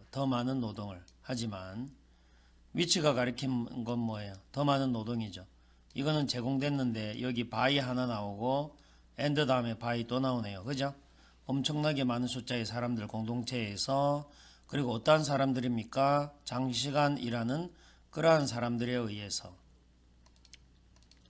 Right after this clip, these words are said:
뭐와 대조적으로? 이십 시간. 이거 잘 봐야 돼요. 주당 이십 시간인데, 주당 이십 시간 잘 봐야 된다. 수렵 채취인들이 소비해 왔던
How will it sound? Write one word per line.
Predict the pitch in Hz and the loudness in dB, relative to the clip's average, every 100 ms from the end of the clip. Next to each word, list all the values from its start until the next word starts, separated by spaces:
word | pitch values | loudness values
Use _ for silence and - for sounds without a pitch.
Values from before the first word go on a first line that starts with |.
| - | -12
뭐와 | 123 135 156 | 0 6 6
대조적으로? | 139 117 127 127 110 104 101 - | 6 0 0 -2 -4 -6 -10 -4
이십 | 123 123 - | -2 -2 -4
시간. | 127 113 113 | -4 -4 -2
이거 | 170 | -2
잘 | 170 123 117 | 0 0 4
봐야 | 135 123 | 4 4
돼요. | 107 101 117 - - - - | -2 -4 -8 -12 -20 -20 -8
주당 | 156 143 127 | -2 0 2
이십 | 113 113 | 0 -2
시간인데, | - 120 107 104 98 101 123 - - _ - - - - _ _ _ - - | -4 -4 -4 -6 -8 -8 -8 -12 -20 _ -20 -20 -20 -20 _ _ _ -20 -14
주당 | - 147 143 | -4 2 2
이십 | 120 110 - | 2 -2 -4
시간 | 120 113 | -4 -4
잘 | 110 113 | -4 -4
봐야 | 117 | -4
된다. | 107 101 92 98 - - - - _ - - - - - - - - | -4 -8 -10 -12 -18 -20 -20 -20 _ -20 -20 -20 -20 -20 -20 -10 -6
수렵 | 139 170 175 175 | 2 6 6 4
채취인들이 | - 135 - 143 139 127 120 127 147 160 165 - _ - - - - - - - - - - - | -2 -2 0 2 2 0 0 0 0 -2 -6 -12 _ -20 -20 -20 -20 -20 -20 -20 -20 -20 -18 -10
소비해 | - 139 123 139 135 143 139 | -6 -2 0 0 0 0 0
왔던 | 110 120 - - 147 147 147 147 143 139 139 | 0 -2 -4 -8 0 2 2 -2 -4 -6 -10